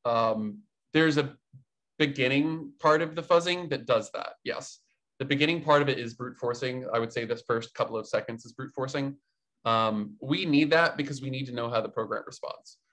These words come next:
So we'll s-, try a bunch of random combinations of things and see how the program responds. Um, I think a good example.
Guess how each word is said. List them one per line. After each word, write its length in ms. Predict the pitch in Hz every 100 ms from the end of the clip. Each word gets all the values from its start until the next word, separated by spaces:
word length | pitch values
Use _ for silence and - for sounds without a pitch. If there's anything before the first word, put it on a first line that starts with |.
| _ _
So 720 | - - 120 113 110 110 107 - _ _ _ _ _
we'll 200 | 127 143
s-, 300 | 139 - - _ -
try 260 | - 151
a 80 | 143
bunch 220 | 139 143
of 160 | 139 127
random 380 | 123 123 123 123
combinations 640 | 135 127 120 120 120 117
of 80 | 117
things 260 | 120 113 107
and 80 |
see 140 | - 123
how 140 | 113
the 60 | 107
program 380 | - 110 110 -
responds. 580 | - - - - - _ _ _ _ -
Um, 640 | 117 117 113 107 107 117 _ _ _ _ _ _ _ _ _ _ _ _ _ -
I 40 |
think 180 | 240 180
a 40 | 135
good 180 | 127
example. 640 | 123 110 113 107 110 110 113